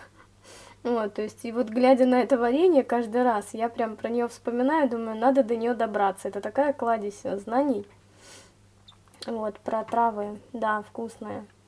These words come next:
А, эфирные масла, да, вот я говорила, добавлять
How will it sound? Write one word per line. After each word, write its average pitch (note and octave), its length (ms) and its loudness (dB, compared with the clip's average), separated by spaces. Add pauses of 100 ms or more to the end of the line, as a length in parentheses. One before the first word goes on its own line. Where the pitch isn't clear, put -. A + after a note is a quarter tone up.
(1400)
А, A3+ 280 -2
эфирные D4 480 2
масла, C#4 460 6
да, B3 180 8
вот A3+ 200 0
я A3+ 80 0
говорила, A#3+ 480 6
добавлять B3+ 580 6